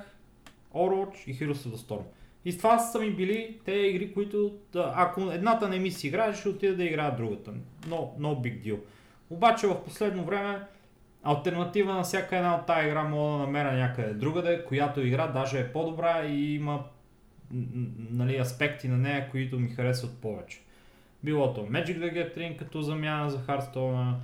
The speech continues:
било, или Auto Chess сега, новия, новия крейс, новата лудница. А, било то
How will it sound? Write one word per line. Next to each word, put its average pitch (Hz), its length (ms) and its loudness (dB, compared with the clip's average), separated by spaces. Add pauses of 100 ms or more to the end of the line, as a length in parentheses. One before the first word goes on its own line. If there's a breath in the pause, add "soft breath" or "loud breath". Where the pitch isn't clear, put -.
(320 loud breath)
било, 123 420 4
или 123 260 4
Auto 131 420 2
Chess 123 180 2
сега, 120 400 -2 (100)
новия, 117 580 2 (880)
новия 113 380 0
крейс, 110 360 -2
новата 107 300 -4
лудница. 104 640 -6 (480 soft breath)
А, 110 400 -6
било 127 340 2
то - 80 0